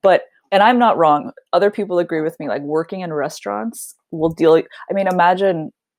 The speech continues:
dealing with, like, funders that are a real pain in the ass, or, like,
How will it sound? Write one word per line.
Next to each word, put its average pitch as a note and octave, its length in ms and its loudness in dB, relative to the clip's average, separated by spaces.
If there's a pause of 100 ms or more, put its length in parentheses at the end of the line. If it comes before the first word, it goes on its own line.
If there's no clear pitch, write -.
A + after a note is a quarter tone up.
(220)
dealing F3+ 300 0
with, F3 180 -12
like, D3+ 120 -16
funders F#3 1040 -8
that F3+ 100 -6
are E3 320 -6
a E3+ 80 -2
real F3 200 2
pain F#3+ 280 -10
in F#3+ 120 -8
the G3 100 -4
ass, F#3 480 -2 (360)
or, E3 220 4
like, - 160 -2